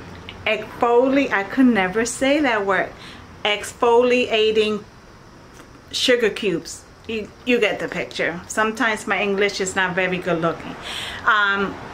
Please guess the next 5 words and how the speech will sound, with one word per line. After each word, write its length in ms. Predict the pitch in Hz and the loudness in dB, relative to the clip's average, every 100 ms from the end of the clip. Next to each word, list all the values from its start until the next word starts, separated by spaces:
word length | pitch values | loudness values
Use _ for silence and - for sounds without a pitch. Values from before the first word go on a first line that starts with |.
| - | -6
so 640 | - - 247 220 220 220 240 - - - - - - - | -2 2 4 4 4 2 0 -6 -12 -12 -14 -14 -14 0
they 160 | 247 | 2
are 240 | 254 277 370 | 4 4 2
sugar 340 | 370 302 269 | 0 2 2
cubes 680 | 262 285 247 247 269 - - | 2 2 6 4 2 -2 -8